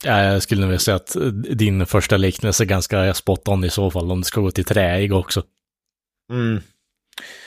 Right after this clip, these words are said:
Speaker 2: Och det kan man ju säga, som sagt, i den här, i den här filmen, han är ju definitivt en rätt träig, men han är väl cool,
Speaker 1: <laughs>
Speaker 2: liksom.
Speaker 1: Ja.
Speaker 2: Så det är väl det som är grejen.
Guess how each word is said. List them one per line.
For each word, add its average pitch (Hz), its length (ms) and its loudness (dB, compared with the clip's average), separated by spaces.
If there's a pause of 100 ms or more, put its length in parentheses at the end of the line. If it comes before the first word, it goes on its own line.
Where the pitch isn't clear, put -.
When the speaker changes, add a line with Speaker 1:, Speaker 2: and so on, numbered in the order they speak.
(600)
Speaker 2:
Och 104 60 -12
det 139 120 4
kan 143 140 2
man 123 60 -2
ju 120 40 2
säga, 120 200 4
som 120 120 0
sagt, 110 160 2
i 123 40 4
den 110 80 2
här, 110 220 0
i 113 320 4
den 117 180 2
här 117 80 2
filmen, 113 260 -2
han 107 220 -2
är 107 200 4
ju 104 120 2
definitivt 101 500 -4
en 104 180 -2 (220)
rätt - 240 -6
träig, 98 380 2
men 95 100 -6
han 95 180 -8
är 92 40 -10
väl 87 240 -10
cool, 208 160 0 (200)
Speaker 1:
<laughs> - 240 -16
Speaker 2:
liksom. 92 220 -4
Speaker 1:
Ja. 101 140 6
Speaker 2:
Så 113 60 4
det 113 60 4
är 104 40 4
väl 110 100 0
det 107 80 2
som 98 120 -4
är 98 40 -10
grejen. 92 200 -2